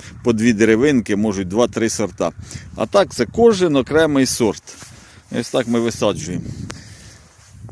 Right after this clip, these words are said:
Тут персики, сливи і абрикоси. Все, не по те. Копав яму, не по те, тому що копав яму, досаджую, ось бачите, там обробив, все мені мало, посадив вже знову по ячменю.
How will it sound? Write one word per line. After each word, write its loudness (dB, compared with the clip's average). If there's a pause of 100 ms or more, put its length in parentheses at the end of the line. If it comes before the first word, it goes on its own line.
(220)
Тут 4 (160)
персики, 4
сливи 4 (640)
і 0 (580)
абрикоси. 0 (140)
Все, 2 (260)
не -2
по -2
те. -2 (720)
Копав 2
яму, 6 (240)
не 2
по 4
те, 4
тому 0
що -2
копав 0
яму, 4
досаджую, 0
ось -2
бачите, 0
там 4
обробив, 4 (420)
все 2
мені 2
мало, 4 (540)
посадив 0
вже 4
знову 2
по 0
ячменю. 2